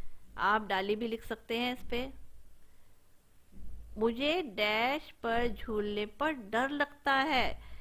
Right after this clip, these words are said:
किस पे डर लगता है झूलने पर? अलमारी में। "मुझे डैश पर झूलने पर डांट पड़ती है।" किस पे डांट पड़ेगी? बच्चे को,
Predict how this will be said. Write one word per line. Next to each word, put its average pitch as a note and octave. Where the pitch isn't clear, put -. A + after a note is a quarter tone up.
किस B3+
पे C#4
डर C#4
लगता C#4
है F#4
झूलने C#4+
पर? E4
अलमारी G3
में। F#3
"मुझे A#3
डैश A3+
पर D4+
झूलने A#3
पर D#4
डांट A3+
पड़ती C#4
है।" B3+
किस D4
पे F4
डांट C#4
पड़ेगी? A3+
बच्चे G#3
को, F#3